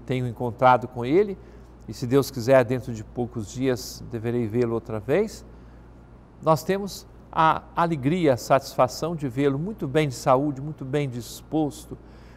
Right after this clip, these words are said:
impulsionando a igreja nesse sentido missionário, de serviço, de ir até os confins da terra para anunciar a boa nova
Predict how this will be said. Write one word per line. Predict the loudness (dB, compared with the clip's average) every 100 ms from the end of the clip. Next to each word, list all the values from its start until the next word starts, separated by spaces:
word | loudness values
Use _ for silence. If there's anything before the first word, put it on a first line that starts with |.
| -20 -12
impulsionando | -8 -8 -4 -6 -2 0 0 2 2 2
a |
igreja | 2 2 2 0 -2
nesse | -2 -4 -4 -10
sentido | -8 -10 -8 -6 -6
missionário, | -6 -8 -8 -4 2 4 4 0 -10 -20 -20 -20 -12
de | -12
serviço, | -2 0 0 -2 -2 -2 -4 -8
de | -6 -6
ir | -2 2
até | 0 4 4
os | 4 0
confins | -10 -10 -6 -6 -2
da | -4
terra | 0 0 0 -4 -16 -20 -20 0
para | 4 4
anunciar | 4 -2 -4 2 2 2 -2
a | -2
boa | 0 0
nova | 0 2 0 0 -6